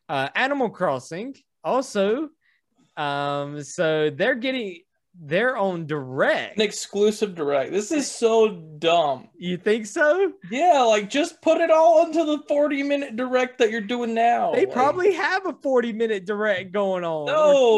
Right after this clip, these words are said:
Speaker 1: twenty
Speaker 2: that, that's
Speaker 1: minutes.
Speaker 2: ridiculous. There's no way they can make
Speaker 1: No.
Speaker 2: an Animal Crossing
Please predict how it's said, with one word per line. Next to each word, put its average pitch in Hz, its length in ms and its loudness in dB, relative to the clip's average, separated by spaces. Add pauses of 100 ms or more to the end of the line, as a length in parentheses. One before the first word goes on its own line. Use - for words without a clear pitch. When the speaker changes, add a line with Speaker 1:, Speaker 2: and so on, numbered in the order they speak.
Speaker 1:
twenty 220 80 0
Speaker 2:
that, - 140 -4
that's 269 200 0
Speaker 1:
minutes. 277 80 -8 (220)
Speaker 2:
ridiculous. 254 600 -6
There's 254 200 -10
no - 180 -2
way 480 80 4
they 370 100 0
can 185 220 0
make 208 160 0
Speaker 1:
No. 208 60 -2
Speaker 2:
an - 60 -8
Animal 190 420 -6
Crossing 170 880 -8